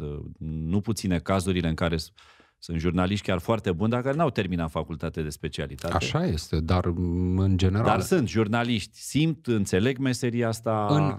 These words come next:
Speaker 2: întreaga lume, uh, nu facultatea de jurnalism este
Speaker 1: Cea care,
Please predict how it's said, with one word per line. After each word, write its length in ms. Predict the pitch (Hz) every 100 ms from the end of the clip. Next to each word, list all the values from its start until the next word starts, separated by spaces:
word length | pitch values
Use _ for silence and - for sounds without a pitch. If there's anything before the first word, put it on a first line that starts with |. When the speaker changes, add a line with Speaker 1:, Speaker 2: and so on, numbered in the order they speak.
| 120
Speaker 2:
întreaga 500 | 127 127 131 101 95
lume, 600 | 95 110 101 78 76 87 - 87 80 78
uh, 60 | 82
nu 240 | 95 110
facultatea 640 | 110 95 - 76 82 82
de 140 | 76 73
jurnalism 600 | 71 69 73 78 78 78
este 240 | 73 76 73 _ _ _ -
Speaker 1:
Cea 180 |
care, 20 | 107